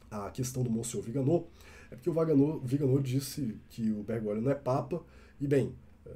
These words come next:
se tornou sede vacantista e por isso foi excomungado. Olha, de fato, as pessoas que negam aí a valida-, ou a jurisdição do Romano Pontífice, elas estão no crime de cisma.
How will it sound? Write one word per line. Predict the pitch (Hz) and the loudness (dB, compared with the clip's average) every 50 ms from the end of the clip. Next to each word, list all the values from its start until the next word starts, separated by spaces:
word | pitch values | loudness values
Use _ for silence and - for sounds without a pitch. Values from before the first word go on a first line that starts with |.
| - - - | -16 -16 -16
se | - - | -16 -4
tornou | - 127 127 131 131 | 2 4 6 6 6
sede | 127 135 127 123 | 6 4 2 2
vacantista | 123 123 127 123 110 - - 120 110 - - - - - - - - - - - - | 0 -2 -2 -2 -4 -4 -4 -6 -6 -6 -10 -14 -16 -18 -20 -20 -20 -20 -20 -14 -12
e | 113 | -8
por | 110 135 123 123 | -4 -2 0 2
isso | 131 131 - | 2 0 0
foi | 135 127 | -2 -2
excomungado. | 127 - 135 127 123 107 95 85 82 - - - - - - - - | -2 -2 -2 0 0 0 0 -2 -4 -8 -14 -20 -20 -20 -20 -10 -4
Olha, | 240 - - 82 - - - - - - | -4 -4 -4 -4 -8 -10 -14 -16 -14 -12
de | 135 | -10
fato, | 131 - 131 127 123 - | -2 0 2 2 2 0
as | - - | -4 -4
pessoas | - 131 127 131 123 | -4 -2 -2 -2 -4
que | - - 135 | -2 -2 -2
negam | 113 110 123 123 120 110 | 0 0 0 0 0 0
aí | 101 98 104 110 | -2 -2 -2 -2
a | 104 95 90 87 87 87 87 87 | -2 -2 -2 -4 -6 -6 -8 -8
valida-, | 104 107 107 98 95 98 92 | -6 -6 -6 -6 -6 -8 -8
ou | - 104 107 | -8 -8 -8
a | 110 | -2
jurisdição | 110 127 135 139 131 123 123 120 - - 110 | 2 4 4 4 4 2 0 -2 -4 -4 -4
do | 107 | -4
Romano | 107 110 104 98 98 101 | -4 -4 -4 -4 -6 -6
Pontífice, | - 107 104 92 - - 185 214 214 - - 92 - - - - - - - - | -6 -8 -10 -8 -4 -4 -4 -2 -2 -6 -8 -8 -12 -14 -20 -20 -20 -20 -20 -12
elas | - - 110 113 | -6 -4 -4 -4
estão | - - 127 | -2 0 0
no | 135 | -2
crime | 139 - 139 147 165 | 0 0 -2 -2 -2
de | 170 208 | -2 -2
cisma. | 214 - - 180 143 113 87 | -4 -2 -2 -2 -2 -2 -4